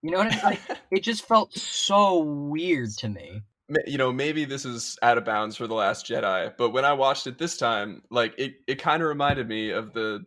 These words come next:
Speaker 2: you know, the kiss between Rey and, and Kylo at the end of Rise of Skywalker. It just,
Speaker 1: It
Speaker 2: it
Speaker 1: felt like it
Speaker 2: didn't
Speaker 1: came
Speaker 2: feel
Speaker 1: out of
Speaker 2: necessary to
Speaker 1: nowhere.
Speaker 2: me.
Speaker 1: I, I did not once see it as a romantic connection, 'cause the whole movie she's
Speaker 2: Yeah.
Speaker 1: like, "Finn,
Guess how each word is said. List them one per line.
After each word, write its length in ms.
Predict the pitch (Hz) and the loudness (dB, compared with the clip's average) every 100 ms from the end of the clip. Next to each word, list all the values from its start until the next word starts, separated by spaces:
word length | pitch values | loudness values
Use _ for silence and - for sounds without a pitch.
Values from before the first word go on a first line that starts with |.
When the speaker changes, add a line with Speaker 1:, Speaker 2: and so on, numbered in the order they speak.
| _ | _
Speaker 2:
you 100 | - | -10
know, 140 | 113 107 | -8 -8
the 100 | 110 | -10
kiss 280 | - 127 120 | -8 -8 -6
between 380 | 120 - 120 110 | -10 -8 -8 -4
Rey 440 | 101 98 107 123 - | 0 0 -2 -6 -6
and, 380 | 113 107 104 101 - | -4 -4 -6 -12 -12
and 220 | - 104 113 | -8 -8 0
Kylo 500 | 131 165 107 60 - | 2 4 2 -4 -6
at 140 | - 107 | -8 -6
the 80 | 110 | -6
end 160 | 110 | -4
of 220 | 110 113 - | -6 -8 -10
Rise 200 | - 107 | -2 0
of 80 | 117 | 0
Skywalker. 680 | - 127 131 98 - 107 - - | -4 0 0 0 -6 -10 -10 -8
It 140 | 127 | -8
just, 300 | - 131 123 - _ - | -2 -2 -2 -10 _ -6
Speaker 1:
It 60 | 123 | 0
Speaker 2:
it 40 | |
Speaker 1:
felt 160 | 247 262 | 4 6
like 80 | |
it 40 | 247 | 4
Speaker 2:
didn't 140 | 226 | -2
Speaker 1:
came 140 | 254 247 | -2 6
Speaker 2:
feel 80 | 240 | 6
Speaker 1:
out 80 | |
of 120 | 247 226 | 6 4
Speaker 2:
necessary 440 | 269 320 - - | 4 4 0 -2
to 60 | - | -6
Speaker 1:
nowhere. 20 | - - | -12 -12
Speaker 2:
me. 80 | - _ _ - | -16 _ _ 0
Speaker 1:
I, 280 | 226 208 208 | 0 4 4
I 40 | |
did 160 | 220 233 | 4 2
not 320 | 240 226 180 | 6 6 6
once 380 | 165 214 254 269 | -2 2 4 2
see 240 | - 175 | -2 -2
it 80 | 160 | 2
as 140 | 165 175 | 2 2
a 40 | |
romantic 640 | 175 180 175 196 - 196 - | 2 2 2 -2 -4 -8 -8
connection, 720 | 185 202 214 - 104 - 113 - - | -6 -4 -4 -8 -10 -10 -14 -14 -4
'cause 120 | 214 | 4
the 60 | 240 | 4
whole 240 | 226 233 | 4 4
movie 280 | 226 247 233 | 4 2 0
she's 260 | 185 208 196 | -2 -2 0
Speaker 2:
Yeah. 60 | 208 | 2
Speaker 1:
like, 240 | 208 - _ _ _ _ _ _ 220 | 2 0 _ _ _ _ _ _ 2
"Finn, 400 | 254 117 95 | 4 2 -4